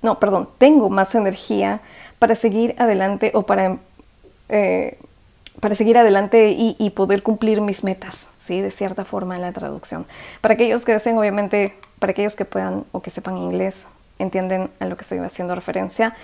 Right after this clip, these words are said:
"Desde que te conocí, desde que te conocí, tengo más energía para seguir adelante con mis metas, con mis objetivos". Es esta sensación de, de entusiasmo, ¿sí?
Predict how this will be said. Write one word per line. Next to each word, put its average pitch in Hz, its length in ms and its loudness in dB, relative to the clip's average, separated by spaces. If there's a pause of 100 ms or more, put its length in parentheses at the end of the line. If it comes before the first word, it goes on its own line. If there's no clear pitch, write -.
(200)
"Desde 208 200 0
que 202 100 2
te 190 160 -2
conocí, 202 500 -4
desde 214 240 2
que 220 80 -2
te 196 140 -4
conocí, 196 460 -2
tengo 208 220 -2
más 190 240 -4
energía 214 600 -2
para 196 220 -2
seguir 196 300 -2
adelante 190 440 -2
con 185 160 -6
mis 175 180 -10
metas, 196 420 -6
con 190 120 -12
mis 180 160 -8
objetivos". 202 880 -4 (720)
Es - 220 -4
esta 226 440 -2
sensación 214 680 -2
de, 196 460 -2 (2750)
de 220 100 0
entusiasmo, 208 680 -2 (120)
¿sí? 196 320 -6